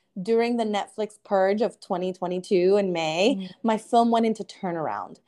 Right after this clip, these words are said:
Speaker 1: which
Speaker 2: Wow.
Speaker 1: means Netflix is no longer making my movie. And now we're back out with it, um, looking for a home for it.
Speaker 2: Oh, well,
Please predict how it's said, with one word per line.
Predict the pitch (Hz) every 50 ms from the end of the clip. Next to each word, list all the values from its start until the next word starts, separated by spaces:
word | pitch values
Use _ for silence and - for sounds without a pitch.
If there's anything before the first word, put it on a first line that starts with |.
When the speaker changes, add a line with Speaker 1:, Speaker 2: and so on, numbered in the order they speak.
| _ _ _ _ - -
Speaker 1:
which | - 233 233 233 214
Speaker 2:
Wow. | 240
Speaker 1:
means | 233 226 226 220 220 214 -
Netflix | 220 214 190 - 240 233 240
is | 214 202
no | 208 190 185 190
longer | 190 190 180 190 185 180
making | 180 180 175 175 185 185
my | 185 180
movie. | 208 247 294 311 262 262 254 240
And | 226 214 208
now | 202 190 196
we're | 196 190 196 196 190
back | 185 - 185 185 190 -
out | 190 180 180 180 180 175
with | 185 180 -
it, | 180 165 160 151 - _ _ _ _ _ _ -
um, | 190 180 180 175 170
looking | - 196 196 - 196 185
for | 185 - - 180 160 160 160 - -
a | -
home | - 170 156 160 160
for | - - - -
it. | - - _ - - _ _ _ _ _ _ _ _ - - _ _ -
Speaker 2:
Oh, | 247 247 233 220 208 202 208
well, | 233 240 240 233 233 220